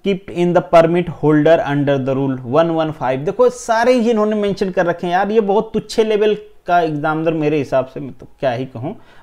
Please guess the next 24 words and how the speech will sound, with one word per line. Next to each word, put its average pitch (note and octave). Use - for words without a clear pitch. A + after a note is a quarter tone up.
मतलब G#3+
इस A3
टाइप G#3+
के A3
क्वेश्चंस G3+
नहीं E3+
बनाना C#3+
चाहिए D3
कि E3
सब D#3+
में E3+
उठा D3+
के D3
बस D3+
रूल D3
पूछ C#3+
लो, C#3+
इस D3
रूल C#3+
में C#3+
क्या C3+
कहा B2+
गया C3
है, C#3+